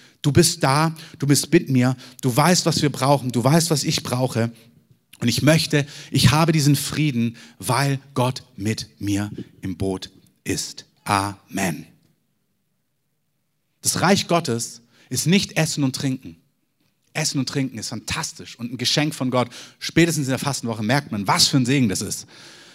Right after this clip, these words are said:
Aber das Reich Gottes ist vor allem Frieden, Freude und Gerechtigkeit. Nicht Punkt, sondern im Heiligen Geist. Es ist die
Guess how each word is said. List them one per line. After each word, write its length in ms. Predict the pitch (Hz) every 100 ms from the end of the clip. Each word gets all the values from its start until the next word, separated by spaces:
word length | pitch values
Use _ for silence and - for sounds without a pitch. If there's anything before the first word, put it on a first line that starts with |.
| - _ _
Aber 400 | 202 226 151 156
das 200 | 147 -
Reich 240 | 170 175
Gottes 440 | 175 170 139 135 - - -
ist 120 | -
vor 120 | - 139
allem 180 | 135
Frieden, 840 | 117 - 127 160 156 175 185 - - _ _ _
Freude 760 | - - - 120 143 117 113 117 - - _ -
und 140 | 117
Gerechtigkeit. 840 | 107 - 127 - 113 - 92 98 - _ _ _ _ _ _ _ _ - _ _ -
Nicht 220 | 185 -
Punkt, 320 | - 127 156 -
sondern 480 | 120 113 104 117 - - - - _ _ _
im 420 | 139 147 151 143 - -
Heiligen 480 | 95 95 98 98 98 _
Geist. 500 | - 82 - - - _ _ _ _ _ _ _ _ _ _ _
Es 140 | - -
ist 240 | - -
die 180 | 127